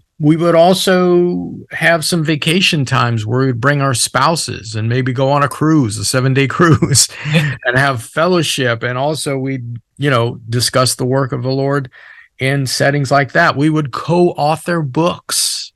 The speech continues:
Speaker 2: Mm.
Speaker 1: I mean, just think of, for your listening audience, some of your, three of your favorite authors, Christian authors. Imagine them writing a book together.
Speaker 2: Wow.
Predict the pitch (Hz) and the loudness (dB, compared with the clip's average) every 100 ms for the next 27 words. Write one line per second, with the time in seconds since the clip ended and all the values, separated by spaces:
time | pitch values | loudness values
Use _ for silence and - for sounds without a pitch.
0 | - 113 110 90 - _ - 156 147 175 | -8 -4 -4 -6 -12 _ 0 4 4 2
1 | - 247 226 190 180 156 131 120 - - | 0 0 2 4 2 2 -2 -8 -14 -4
2 | 139 127 151 - 127 120 135 131 117 110 | 0 2 2 0 0 2 2 2 -2 -2
3 | - - 143 151 131 117 127 117 - 139 | -2 -2 0 0 0 -2 -2 -4 -8 -10
4 | 120 202 233 180 113 113 - 156 147 131 | -6 2 4 4 2 -4 -2 -2 0 0
5 | 104 107 95 - - - - _ _ - | 0 -4 -4 -12 -14 -16 -16 _ _ 0
6 | 175 - 143 113 104 - - _ _ _ | 2 2 -2 -2 -6 -10 -16 _ _ _
7 | - 123 135 156 165 180 147 123 123 123 | -2 0 2 2 2 0 0 -2 -2 0
8 | 135 117 95 - 120 - - - 104 - | 0 -2 -4 -6 -8 -8 -12 -8 -8 -10
9 | - _ _ 92 90 85 | -20 _ _ -12 -10 -10